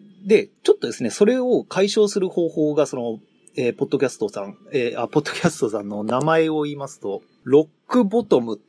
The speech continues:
ポッドキャストっていうポッドキャストさんなんですけど、このところで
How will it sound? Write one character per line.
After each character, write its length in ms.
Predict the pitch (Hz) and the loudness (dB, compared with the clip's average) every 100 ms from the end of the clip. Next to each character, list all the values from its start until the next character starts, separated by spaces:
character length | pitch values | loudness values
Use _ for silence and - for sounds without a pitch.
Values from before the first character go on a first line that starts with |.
| _ | _
ポ 100 | - | 0
ッ 60 | 131 - | 0 0
ド 100 | 131 | -4
キ 120 | - | -2
ャ 40 | - | -4
ス 120 | - | -4
ト 80 | 98 | -10
っ 40 | |
て 200 | - 107 | -8 -6
い 220 | 104 101 | -4 -4
う 80 | 101 | -6
ポ 200 | _ - | _ -14
ッ 40 | - | -8
ド 100 | 104 | -8
キ 120 | - | -6
ャ 40 | |
ス 120 | 101 - | -8 -8
ト 120 | 107 | -8
さ 140 | 107 | -6
ん 80 | 104 | -6
な 120 | 101 | -6
ん 40 | 101 | -6
で 40 | |
す 60 | - | 0
け 100 | 139 | 2
ど、 220 | 156 - _ _ - - - _ _ | 2 0 _ _ -20 -20 -20 _ _
こ 140 | - 202 | -2 2
の 300 | 202 202 196 | 2 0 -4
と 220 | - 202 | -4 0
こ 100 | 196 | 2
ろ 120 | 185 | 2
で 340 | 135 110 107 | 2 2 -2